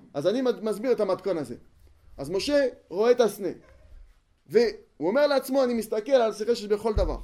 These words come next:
הוא הסתכל, מה הוא רואה ? הסנה בוער ולא,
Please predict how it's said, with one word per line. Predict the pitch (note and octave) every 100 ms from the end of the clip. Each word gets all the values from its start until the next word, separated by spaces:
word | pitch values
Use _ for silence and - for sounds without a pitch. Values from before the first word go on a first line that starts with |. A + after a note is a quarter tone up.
| -
הוא | G#3
הסתכל, | - G3+ A3+ B3+ B3+ - _ _ _ _ _
מה | D3+ A#3
הוא | B3
רואה ? | A#3 A#3+ B3+ - _ _ _ _ _ -
הסנה | F#3+ F3+ - A#3+ B3 B3 - _ _ _ _ - _ _ - _
בוער | B2+ F#3 G#3+ A#3 - - - -
ולא, | C3 E3 G#3 A#3 A#3+ -